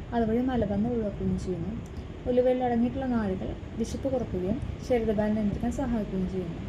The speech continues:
ഉലുവയിൽ രക്തത്തിലെ പഞ്ചസാരയുടെ അളവ് നിയന്ത്രിക്കാനുള്ള കഴിവുണ്ട്. അതിനാൽ തന്നെ പ്രമേഹ രോഗികൾക്ക് ഉത്തമമാണ്. മുലയൂട്ടുന്ന അമ്മമാർക്ക് മുലപ്പാൽ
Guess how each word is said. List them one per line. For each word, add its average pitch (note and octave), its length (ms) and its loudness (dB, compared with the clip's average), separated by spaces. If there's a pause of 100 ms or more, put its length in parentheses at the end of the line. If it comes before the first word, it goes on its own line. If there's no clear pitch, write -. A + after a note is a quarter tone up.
(800)
ഉലുവയിൽ A#3+ 440 4 (300)
രക്തത്തിലെ A#3+ 480 0 (100)
പഞ്ചസാരയുടെ A#3 580 0
അളവ് A#3 260 0
നിയന്ത്രിക്കാനുള്ള G#3+ 580 0
കഴിവുണ്ട്. F#3 420 -2 (380)
അതിനാൽ A3+ 320 2
തന്നെ G#3+ 240 2
പ്രമേഹ A3+ 260 2 (100)
രോഗികൾക്ക് G3 400 -2
ഉത്തമമാണ്. F3+ 480 -4 (680)
മുലയൂട്ടുന്ന C#4 480 6
അമ്മമാർക്ക് G#3+ 480 2 (160)
മുലപ്പാൽ A3 440 0